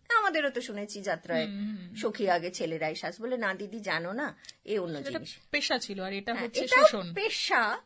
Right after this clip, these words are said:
Speaker 2: কিন্তু
Speaker 1: না,
Speaker 2: সে-
Speaker 1: অনেকে ইচ্ছে করেও যায়।
Speaker 2: হুম, হুম।
Speaker 1: ধরো, সে তার পরিবারে একেবারেই খাপ খাওয়াতে পারছে না,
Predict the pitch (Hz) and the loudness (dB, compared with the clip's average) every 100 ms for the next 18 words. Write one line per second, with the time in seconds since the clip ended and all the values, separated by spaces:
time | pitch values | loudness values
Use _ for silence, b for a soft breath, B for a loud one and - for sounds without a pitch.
0 | _ - 254 494 480 339 494 523 523 466 | _ -18 -4 8 10 10 8 10 8 8
1 | - 403 466 480 453 294 214 117 - _ | -4 -2 0 4 2 2 0 0 -8 _
2 | - 233 202 208 254 392 403 415 - 392 | -2 0 0 -2 -2 0 2 -2 -2 -2
3 | 370 381 320 330 339 339 330 311 311 339 | 0 0 0 4 6 6 6 4 0 -2
4 | 339 320 - 240 208 160 131 - - | -2 -6 -6 -6 -4 -6 -6 -8 -16